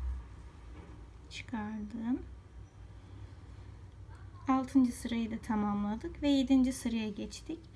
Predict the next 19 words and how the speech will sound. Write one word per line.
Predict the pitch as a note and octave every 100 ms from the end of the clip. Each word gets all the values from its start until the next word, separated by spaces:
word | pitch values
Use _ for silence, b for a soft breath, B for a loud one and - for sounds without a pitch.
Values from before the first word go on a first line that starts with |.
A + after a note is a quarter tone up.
| B B B B
Yedinci | F4 F#4 F#4+ F4 E4+
sıraya | D4+ D4+ D4+
da | B3
arkadaşlar | G#3+ A3+ G3+ G#3+ - B3+ C#4 E4+ -
bir | G#4 G#4
tane | - C4+ C#4+ D#4
çarpı | - A#3 A3+ -
yapacağız. | G#3+ - C4 D#2 - - B B B B -
Tam | F4+ F4 E4
ipimizin | - D#4+ C#4 A#3 A3+ A3 B3+ F4+ -
çapraz | C4+ A#3+ - B3 B3 A#3
deliğine | A#3 A3+ A3 G#3+
battık | G#3 G#3 - - A3+ B3 - - B B B -
ve | A#3+
hemen | B3+ C#4 C4+
altındaki | A3+ A3 A3 G#3+ G#3+ A#3+ G#3+
delikten | A#3 A3+ G#3+ - - G#3 A3 C4+ C4
iğnemizi | A#3 G#3 G#3+ G#3+ B3+
çıkardık. | B3+ - G#3 G3 B3